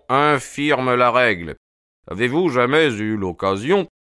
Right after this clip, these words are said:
d'étudier le caractère de quelqu'un à travers son écriture ? Que pensez-vous de celle-ci ? « Elle est lisible et régulière, » répondis-je, « celle d'un homme habitué aux affaires et doué d'une certaine force de caractère. »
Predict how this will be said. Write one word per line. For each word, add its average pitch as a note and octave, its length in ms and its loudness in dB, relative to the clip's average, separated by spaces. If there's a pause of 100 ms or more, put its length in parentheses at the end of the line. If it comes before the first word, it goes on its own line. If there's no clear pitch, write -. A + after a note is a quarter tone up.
d'étudier A2 560 -2
le G#2+ 220 0
caractère G2 680 -2
de F#2+ 140 -6
quelqu'un A#2+ 640 -2
à G#2 80 0
travers G#2 480 -2
son G2 240 -8
écriture ? E3+ 640 -6 (640)
Que G3+ 220 4
pensez-vous C#3 680 0
de A2+ 120 -2
celle-ci ? « G2 720 -6 (800)
Elle F#2+ 200 0
est G2+ 160 2
lisible G2 560 -4
et G2+ 60 0
régulière, » G2+ 760 -2
répondis-je, « F#2+ 800 -6 (480)
celle G#2 420 0
d'un F#2 280 0
homme B2 240 4
habitué G#2 600 -2
aux F#2 240 -4
affaires B2+ 560 0
et F#2+ 100 0
doué G2+ 320 -2
d'une F#2 460 -4
certaine E2 480 -8
force G2+ 440 0
de E2+ 80 -8
caractère. » E2 840 -6